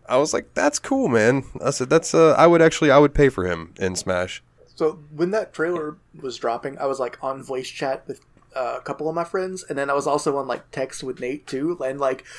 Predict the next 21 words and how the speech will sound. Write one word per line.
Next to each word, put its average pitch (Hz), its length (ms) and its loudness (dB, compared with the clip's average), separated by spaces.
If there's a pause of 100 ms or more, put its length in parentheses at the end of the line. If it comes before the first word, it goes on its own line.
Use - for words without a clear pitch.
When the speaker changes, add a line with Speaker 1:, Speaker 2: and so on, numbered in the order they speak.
(160)
Speaker 2:
the 151 200 2
moment 156 680 2
the 151 80 4
volcano 143 560 0
showed 127 240 -6
up, 120 100 -4
I 139 120 -4
just 139 240 -6
yelled 135 200 -2
out, 131 120 0
like, 127 160 -6 (240)
"It's 311 240 0
Tekken!" 285 720 2 (300)
Like, 135 300 -6 (340)
I 143 140 0
was, 147 360 0
like, 139 240 6
so 156 240 4
Speaker 1:
<laughs> - 100 -6
Speaker 2:
stoked, 135 300 0
'cause - 160 -8